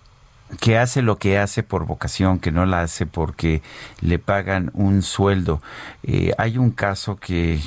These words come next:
pues, ha recorrido el mundo de las redes sociales y que nos llama poderosamente la atención. Se trata de un maestro.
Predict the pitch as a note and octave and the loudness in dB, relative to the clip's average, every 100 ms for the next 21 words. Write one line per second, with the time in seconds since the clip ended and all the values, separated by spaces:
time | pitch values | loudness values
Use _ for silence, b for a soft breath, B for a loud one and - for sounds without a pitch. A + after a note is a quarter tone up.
0 | - - E2+ D#2+ G2 G2 F#2+ E2 E2+ F#2+ | -10 -10 -6 -2 -2 -2 -6 -6 -4 -2
1 | F2+ E2 F#2 F#2+ F2+ E2 D#2+ D#2+ F#2 F2+ | 0 2 2 2 2 2 0 -2 -2 -2
2 | E2+ D#2 - E2+ E2+ G2 - E2 - D#2+ | -4 -6 -2 0 0 -2 -4 -6 -2 -4
3 | B B B B F2+ E2+ F#2+ G2+ G2 - | B B B B 0 2 2 2 0 0
4 | F#2 E2+ F2+ G2+ - F2+ F#2 E2+ F2 D#2+ | -2 0 2 0 0 2 2 0 0 -2
5 | - E2+ E2 B2+ C3 B B B - - | -2 -4 -2 0 0 B B B -6 -2
6 | F#2+ B2 B2 B2 B2+ A2 A#2 B2 - C3+ | 0 2 0 2 0 2 2 2 2 2
7 | C#3 B2+ E2+ D#2+ - - | 4 2 2 -2 -8 -14